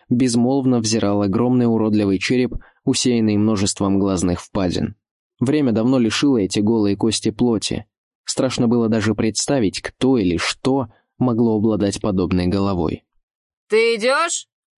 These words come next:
Speaker 1: спросила Зора, ожидающая его у ворот.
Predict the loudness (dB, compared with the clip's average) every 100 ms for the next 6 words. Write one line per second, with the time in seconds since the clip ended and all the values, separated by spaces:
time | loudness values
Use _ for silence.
0 | _ _ -16 -8 -4 -2 0 0 0 0
1 | 0 -2 -6 _ -2 0 2 2 0 0
2 | 0 2 0 0 0 0 0 -4